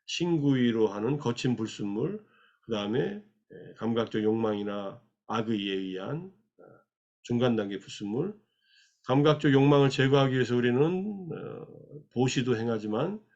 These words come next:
기본적으로 아침마다 하는 부정관을 하고 악의와 해코지 하는 생각을 없애기 위해서 자해명상을 하는 겁니다.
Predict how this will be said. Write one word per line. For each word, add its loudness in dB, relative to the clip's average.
기본적으로 -6
아침마다 -8
하는 -6
부정관을 0
하고 -6
악의와 4
해코지 0
하는 2
생각을 0
없애기 0
위해서 -4
자해명상을 0
하는 -4
겁니다. -12